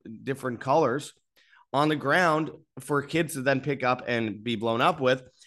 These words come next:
and then forcing and conscripting people into war that don't wanna be in war. So people that are, um, in their home doing their own thing, y-, you know, uh, teenagers, nineteen,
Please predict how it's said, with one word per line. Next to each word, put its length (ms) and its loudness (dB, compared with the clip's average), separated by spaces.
and 120 2
then 280 4
forcing 640 0
and 100 -2
conscripting 560 -4
people 340 -6
into 220 -6
war 260 -2
that 120 -2
don't 180 -4
wanna 200 -2
be 160 -2
in 140 -2
war. 220 -2
So 140 -10
people 240 -4
that 160 2
are, 180 -2
um, 240 0
in 180 0
their 160 2
home 420 2
doing 200 0
their 120 2
own 220 0
thing, 420 0
y-, 140 -18
you 260 -8
know, 160 2
uh, 220 -4
teenagers, 600 2
nineteen, 600 -2